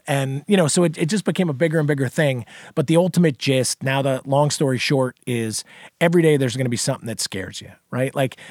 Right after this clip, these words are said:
it's scary to eat right, or it's scary to say the right thing, or maybe it's scarier to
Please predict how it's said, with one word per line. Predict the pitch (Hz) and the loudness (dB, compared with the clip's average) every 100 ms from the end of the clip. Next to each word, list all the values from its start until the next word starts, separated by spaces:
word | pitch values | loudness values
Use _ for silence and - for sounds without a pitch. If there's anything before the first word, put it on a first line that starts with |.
| - | -8
it's | - 160 | -2 0
scary | - 208 247 | 2 2 4
to | 175 139 _ _ _ _ 165 | 2 0 _ _ _ _ -4
eat | 165 | 0
right, | 143 123 | 2 2
or | 131 | 0
it's | 135 | -2
scary | - 175 220 | 0 2 4
to | 180 | 2
say | - 143 | 0 0
the | 131 | 0
right | 123 120 - | -2 -2 -2
thing, | 123 123 | -2 0
or | |
maybe | 143 160 185 | 0 0 0
it's | 160 - | -2 -2
scarier | 180 208 190 151 | -2 0 2 2
to | 135 | 2